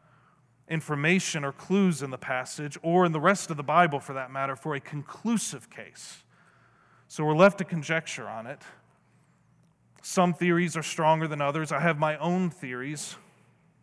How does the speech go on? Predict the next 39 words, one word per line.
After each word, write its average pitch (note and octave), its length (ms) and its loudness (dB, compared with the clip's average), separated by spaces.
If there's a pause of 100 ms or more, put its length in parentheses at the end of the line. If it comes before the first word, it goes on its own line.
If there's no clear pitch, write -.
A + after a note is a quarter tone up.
(580)
But F3+ 120 2
it's E3 160 -2
okay B3 560 2
if - 160 -2
we D#3 80 -2
don't D#3 260 -2
know, D#3 460 0 (720)
because E3+ 320 2
if F3 140 -2
it G#3 40 2
was E3 160 -2
really G3+ 460 2
necessary D#3+ 880 0
for D#3+ 200 -6
us - 180 -8
to E3+ 120 -6
know F3 340 6
to D3 100 0
understand D#3 460 -4
what C#3 100 -12
Paul E3 260 -2
is C#3 80 -10
saying G3 300 -4
here, D3 120 -4
he D#3+ 120 -2
would D3+ 180 -2
have D3+ 200 -6 (280)
told B3 300 2
us. - 380 -16 (2000)
So G3+ 120 4
what's G3+ 160 6
important G#3+ 520 0
to G3 100 -2
know G#3 240 6
about F3+ 240 6
the F3+ 80 -4
thorn F#3+ 400 2
is D3 160 -6
this, - 480 -8